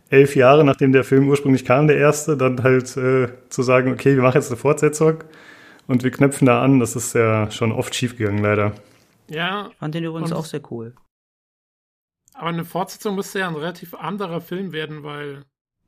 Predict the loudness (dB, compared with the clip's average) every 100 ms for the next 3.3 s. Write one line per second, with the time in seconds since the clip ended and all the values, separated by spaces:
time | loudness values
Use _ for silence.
0 | _ _ -12 -8 -8 -8 -12 -10 -10 -10
1 | -14 -12 -4 -2 -2 -4 -6 -4 -4 -4
2 | -8 -12 -10 -10 -10 -12 -16 -18 -12 -10
3 | -10 -12 -14